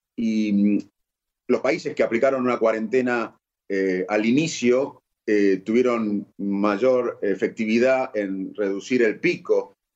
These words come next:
eh, de muertes y de asistencia a, al sistema de salud.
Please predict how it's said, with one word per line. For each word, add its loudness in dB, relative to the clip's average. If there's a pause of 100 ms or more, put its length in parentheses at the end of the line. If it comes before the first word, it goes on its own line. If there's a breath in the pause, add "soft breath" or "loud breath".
(260)
eh, 2
de -2
muertes 0
y 0
de 4
asistencia -2
a, -6
al -4
sistema -2
de -2
salud. 0